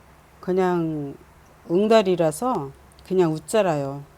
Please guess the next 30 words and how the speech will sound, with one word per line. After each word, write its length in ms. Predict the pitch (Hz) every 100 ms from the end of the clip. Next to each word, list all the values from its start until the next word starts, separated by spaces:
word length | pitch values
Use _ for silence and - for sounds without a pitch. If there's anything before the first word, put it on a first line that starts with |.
| - - -
자구는 420 | - 185 214 208
싹은 460 | 185 294 311 311 220
나오는데 520 | 175 190 185 170 190
자구는 600 | - 170 170 220 247 131 - - - -
웃자라서 600 | 175 - 233 214 185 185
그냥 220 | 170 170
콩나물처럼 680 | - 285 311 294 254 - 165
이렇게 180 | 165 165
돼서 240 | - 165 170
결국은 420 | 160 175 175 160
버리게 360 | 151 170 190
되더라고요. 640 | 170 156 147 131 123 127 135 - _ - - - - - - - - - - - - -
그리고 180 | 220 220
또 60 |
물 180 | 196 170
한 160 | 220 240
장 140 | 226
이렇게 180 | 190 185
싸니까 520 | 170 240 277 269 196 -
또 340 | 160 151 165 156
굳이 520 | - - - 175 170 170
뭐, 320 | 156 147 165 - - - - - - 160
응? 220 | 156 233 - _ _ - - - - -
뭐 100 | 180 175
이꼬지를 520 | 185 185 269 254 202 175
할 180 | 254 262
필요성을 500 | - 330 311 269 190
못 160 | 165
느끼는 360 | 185 208 208 214
거죠. 420 | 220 180 143 160